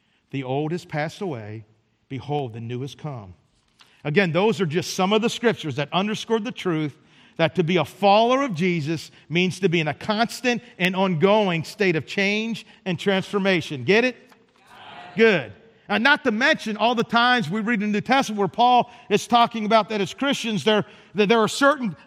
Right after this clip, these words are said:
behaviors and attitudes that we're to take off and put to death, like sexual immorality,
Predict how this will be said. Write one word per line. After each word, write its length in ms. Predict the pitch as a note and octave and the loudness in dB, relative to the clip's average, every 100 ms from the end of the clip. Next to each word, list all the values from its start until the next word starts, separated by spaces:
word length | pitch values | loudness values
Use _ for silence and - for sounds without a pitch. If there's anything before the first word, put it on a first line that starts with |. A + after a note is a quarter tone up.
| - - - | -8 -8 -6
behaviors 680 | D#3 G#3 F#3 C#4 B3+ B3+ F3+ | -2 0 4 2 2 2 2
and 120 | A3 | 2
attitudes 880 | G#3 B3+ C#4+ A3 - A3 A3 A3 - - _ - | 4 4 2 -6 -4 -2 -2 -4 -8 -20 _ 2
that 160 | A3+ A#3 | 2 4
we're 100 | C4+ | 2
to 100 | B3 | 2
take 280 | B3 A#3 | 2 2
off 240 | B3+ B3 - | 4 2 2
and 120 | A3 | 0
put 220 | B3+ A3 | 2 2
to 60 | G3 | 0
death, 460 | E3+ C#4 B3 - | 2 4 4 2
like 260 | G3 G3+ F#3+ - - | -2 0 -2 -6 -16
sexual 480 | - C4 B3+ - B3+ | 2 4 4 0 0
immorality, 800 | G#3+ G#3+ B3 B3+ B3 G#3 E3+ | 4 8 8 8 6 2 -2